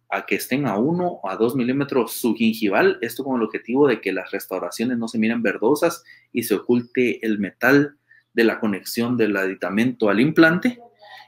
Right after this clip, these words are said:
Y esas serían como que las conclusiones que nosotros podemos sacar de esta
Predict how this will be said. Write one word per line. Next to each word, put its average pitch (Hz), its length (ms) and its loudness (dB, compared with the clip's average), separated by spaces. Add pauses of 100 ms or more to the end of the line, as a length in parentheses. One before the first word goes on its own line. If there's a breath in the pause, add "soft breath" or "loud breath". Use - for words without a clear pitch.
(120)
Y 185 440 0
esas 131 300 0
serían 127 300 4
como 123 220 -2
que 104 80 0
las 95 200 0
conclusiones 107 600 0
que 123 100 -4
nosotros - 440 -4
podemos 110 440 2
sacar - 540 0
de 92 280 0
esta 85 500 -4